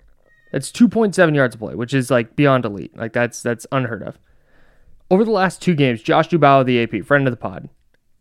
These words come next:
had this stat. The, <laughs> the forty-niners defense in the second half of their last two games,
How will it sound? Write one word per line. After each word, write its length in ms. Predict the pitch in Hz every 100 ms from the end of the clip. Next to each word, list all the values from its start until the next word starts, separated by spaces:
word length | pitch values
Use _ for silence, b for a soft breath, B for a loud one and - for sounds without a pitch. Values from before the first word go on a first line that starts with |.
| -
had 260 | 143 135
this 200 | 131 117
stat. 340 | - 98 76 - - _ _ _
The, 80 | 147 101 - 170 147 b b b
<laughs> 300 | b b b
the 60 | 151
forty-niners 500 | 165 196 196 190 151
defense 420 | 143 135 131 117
in 60 | 120
the 80 | 117
second 220 | 135 123
half 160 | 117
of 40 | 113
their 120 | 110
last 280 | 104 110 -
two 80 | 110
games, 480 | 98 85 147 -